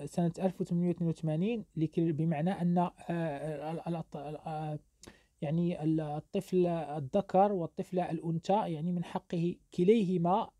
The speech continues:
أن، آه، يتعلما. يعني، ملزمون بأن، آه، آه، أبويهم، آه، يعني، ال-،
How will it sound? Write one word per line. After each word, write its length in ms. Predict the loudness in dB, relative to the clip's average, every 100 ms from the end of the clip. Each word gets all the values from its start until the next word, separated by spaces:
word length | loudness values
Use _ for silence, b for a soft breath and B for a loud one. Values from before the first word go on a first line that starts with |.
| -2
أن، 220 | 0 -2 -10 -6
آه، 840 | -4 -2 -6 -8 -10 -12 -14 -16 -18 b b b -8
يتعلما. 800 | 2 2 2 2 4 4 2 -4 _ _ _ _
يعني، 420 | -6 -4 -4 -4 0
ملزمون 880 | 2 4 4 2 2 0 0 -2 -2 -6
بأن، 400 | -6 -4 -4 -2
آه، 40 |
آه، 1000 | -4 -8 -8 -8 -4 -4 -4 -2 -2 -2 -6 -16 -2
أبويهم، 800 | 2 4 6 6 4 2 0 0
آه، 200 | -4 -6 _ b b b b b -6
يعني، 480 | -4 -2 -2 -2
ال-، 360 | -2 -2 -2 -4